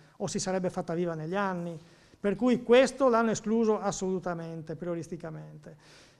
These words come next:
Per quanto riguarda le altre ipotesi, anche loro si sono dette tutte aperte, ovviamente non hanno la competenza per poter dire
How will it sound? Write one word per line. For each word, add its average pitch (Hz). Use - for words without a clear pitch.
Per 202
quanto 247
riguarda 240
le 226
altre 233
ipotesi, 196
anche 175
loro 190
si 156
sono 175
dette 175
tutte 180
aperte, 170
ovviamente 175
non 175
hanno 196
la 175
competenza 180
per 160
poter 170
dire 175